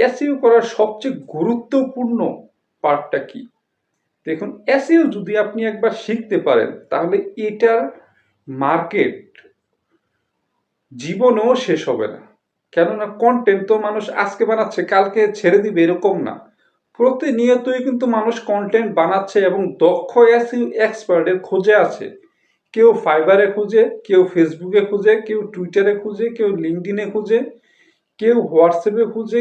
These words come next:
কেউ Telegram-এ খুঁজে, কিন্তু সঠিক এসইউ এক্সপার্ট মানুষ খুঁজে পায় না। এটার কারণ কি? এই সেক্টরে দক্ষ লোকের খুবই অভাব। এখন আপনি ধরে নেন যে এসইউ শিখে আপনার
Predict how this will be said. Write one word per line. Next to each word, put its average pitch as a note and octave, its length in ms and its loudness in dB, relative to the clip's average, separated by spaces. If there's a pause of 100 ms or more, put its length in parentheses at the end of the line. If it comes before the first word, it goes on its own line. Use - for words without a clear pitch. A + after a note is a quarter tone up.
কেউ A3+ 220 -4 (840)
Telegram-এ G#3 580 2
খুঁজে, A2 300 -8
কিন্তু C4+ 440 -2 (560)
সঠিক A#3+ 840 2 (320)
এসইউ G#3+ 400 0 (240)
এক্সপার্ট F#3 440 0
মানুষ G3+ 200 -6 (100)
খুঁজে G3 280 2
পায় A2 280 2
না। - 100 -6 (480)
এটার A3 260 0
কারণ C4 320 2 (100)
কি? A#3 140 -6 (200)
এই B3 80 -4
সেক্টরে F#3 460 0
দক্ষ - 420 -2
লোকের G#3+ 460 0
খুবই G3 400 -6
অভাব। E3+ 420 2 (800)
এখন E3+ 320 0
আপনি A3+ 320 -2
ধরে F#3 260 2
নেন A3+ 240 -2
যে G3 100 -2
এসইউ G#3 440 -2
শিখে A3 500 0
আপনার G#3+ 400 -2